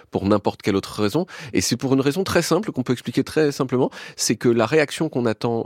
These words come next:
euh, du public quand on fait des blagues, elle est, elle fait du bruit. C'est, euh, c'est sonore.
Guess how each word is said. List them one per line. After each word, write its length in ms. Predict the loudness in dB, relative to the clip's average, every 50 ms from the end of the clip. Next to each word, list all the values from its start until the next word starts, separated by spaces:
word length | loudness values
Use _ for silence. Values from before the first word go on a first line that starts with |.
| -4
euh, 60 | -4 -4
du 120 | -4 -6
public 260 | -6 -4 -4 -2 -4 -2
quand 220 | -4 -6 -6 -4 -4
on 80 | -6
fait 140 | -2 -2 0
des 100 | 0 0
blagues, 320 | 0 2 2 2 2 -2 -2
elle 180 | -4 -2 -2 0
est, 200 | 0 0 0 -2 -4
elle 60 | -6
fait 120 | -4 -2
du 80 | -2 0
bruit. 200 | 0 0 -2 -2 -4 _ _ _ -18
C'est, 260 | -14 -10 -4 -2 0
euh, 480 | 0 0 0 0 -2 -2 -4 -4 -6 -8 -8 -8 -10 -8
c'est 180 | -6 -4 -2 0
sonore. 400 | 2 2 4 4 2 0 -2